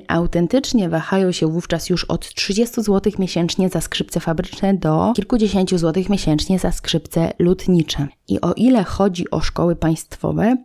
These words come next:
to osobiście nie znam przypadku, w którym taka szkoła państwowa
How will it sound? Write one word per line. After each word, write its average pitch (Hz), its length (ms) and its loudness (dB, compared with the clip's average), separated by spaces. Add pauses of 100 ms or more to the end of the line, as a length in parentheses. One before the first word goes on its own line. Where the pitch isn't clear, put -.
(140)
to 185 360 0
osobiście 170 560 0
nie 180 180 4
znam 151 200 0
przypadku, 151 480 -2
w 240 80 -14
którym 175 460 0 (140)
taka 208 300 -2
szkoła 151 320 -2
państwowa 156 800 0